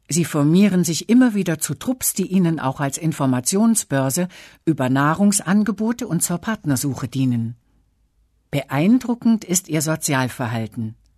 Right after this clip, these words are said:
Sie leben in großen Familien miteinander, ziehen ihre Kinder gemeinsam groß, warnen sich gegenseitig vor Feinden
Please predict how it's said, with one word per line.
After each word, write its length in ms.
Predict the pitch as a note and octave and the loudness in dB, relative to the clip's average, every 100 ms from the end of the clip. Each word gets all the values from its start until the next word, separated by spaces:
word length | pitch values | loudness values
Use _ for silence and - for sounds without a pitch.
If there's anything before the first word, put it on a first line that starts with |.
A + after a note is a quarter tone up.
| _ _ _ - | _ _ _ -6
Sie 160 | C#3 C#3+ | -2 0
leben 380 | C#3 D#3 D3+ C#3+ | 2 2 2 0
in 180 | C#3 C3+ | 0 0
großen 380 | D3+ F#3 C#3+ | 0 0 0
Familien 520 | B2+ B2+ E3 G#3 C#3+ B2+ | -2 0 0 2 2 0
miteinander, 680 | C3 C3 B2 B2 A#2+ A#2+ - _ - - - - | 0 -2 0 0 -2 -4 -10 _ -20 -20 -16 -2
ziehen 340 | A#3+ A3+ G3+ | 4 6 4
ihre 220 | D3+ C#3 | 0 -4
Kinder 380 | B2+ A#3+ B3 B3 | 0 4 4 4
gemeinsam 600 | A#3 F#3 E3+ F3+ F3+ F#3 | 2 2 2 0 -2 -2
groß, 420 | F3+ F3 F3+ - _ - - _ _ - | -2 -2 -2 -8 _ -20 -20 _ _ -2
warnen 440 | C3+ C#3 C#3 C3+ | 0 2 2 0
sich 260 | C3+ C#3 - | -2 -4 -2
gegenseitig 720 | D3 D#3 C#3+ C3 B2 B2+ - | -2 0 0 -2 -4 -6 -6
vor 200 | C3 A#2 | -6 -6
Feinden 680 | - C3+ C#3 C#3+ G#3 G#3+ | -2 0 0 0 -2 -4